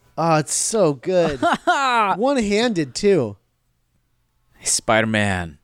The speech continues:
Speaker 1: This is such a weird choice.
Speaker 2: It, what?
Speaker 1: <laughs> He loves it.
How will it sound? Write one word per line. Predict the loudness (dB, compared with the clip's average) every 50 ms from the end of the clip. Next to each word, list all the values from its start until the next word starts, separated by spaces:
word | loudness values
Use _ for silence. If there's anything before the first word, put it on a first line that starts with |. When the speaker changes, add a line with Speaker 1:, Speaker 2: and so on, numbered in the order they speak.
| _ _ _ _ _ _ _ _ _ -10
Speaker 1:
This | -10 -8 -4 -2 0 2 2 2 0 -2
is | -4 -2
such | -2 -2 0 2 2 2 2 2 0
a | -2
weird | 0 0 0 0 0 0 -2
choice. | -2 -2 0 0 0 -2 -4 -6 -8 -6 -6
Speaker 2:
It, | -6 -8 -8 -10 _ _ _ _ _ _ _ _ _ _ _ _ _ _ _
what? | -8 -2 0 2 2 2 0 -2 _
Speaker 1:
<laughs> | _ _ _ _ _ _ _ _ _ _ _ _ _ _ _ _ _ _ _ _ _ _ _ _ _ _ _ _ _ _ _ _ _ _ _ _ _ _ _ _ _ _ _ _ _ _ _ _ _ _ _ _ _ _ _ _ _ _ -10
He | -4 -2 0 0 0
loves | 0 0 0 0 0 0 -2
it. | -2 -2 -2 -4